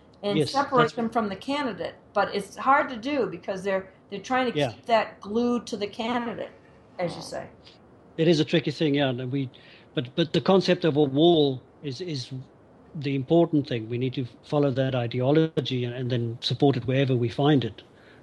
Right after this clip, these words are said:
Speaker 2: Um, whereas people tend to say, "Well, Trump's my man, and I'll say whatever, he, you know, and I,
Speaker 1: Yeah.
Speaker 2: you know,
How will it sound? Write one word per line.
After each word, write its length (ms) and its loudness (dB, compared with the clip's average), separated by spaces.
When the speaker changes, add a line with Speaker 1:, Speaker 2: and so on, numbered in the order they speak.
Speaker 2:
Um, 360 -6
whereas 200 2
people 300 4
tend 200 4
to 60 0
say, 220 4
"Well, 320 4
Trump's 320 2
my 160 6
man, 320 4
and 100 0
I'll 160 0
say 200 -4
whatever, 320 -2
he, 100 -8
you 80 -6
know, 200 0
and 120 -2
I, 140 -4
Speaker 1:
Yeah. 120 -10
Speaker 2:
you 60 -8
know, 200 -6